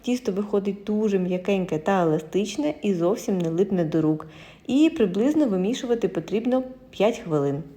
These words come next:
Далі залишаємо тісто відпочити і накриваємо його рушником. Але ні в коєму разі не накривайте якимось там пакетом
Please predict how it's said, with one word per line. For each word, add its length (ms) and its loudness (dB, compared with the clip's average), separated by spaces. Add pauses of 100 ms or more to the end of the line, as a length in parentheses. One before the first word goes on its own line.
(840)
Далі 300 6
залишаємо 640 4
тісто 400 -4 (140)
відпочити 840 0 (100)
і 160 2
накриваємо 720 2
його 440 2
рушником. 580 0 (300)
Але 240 4
ні 120 4
в 120 -2
коєму 340 4
разі 340 2
не 240 2
накривайте 640 0
якимось 440 0
там 200 -4
пакетом 640 2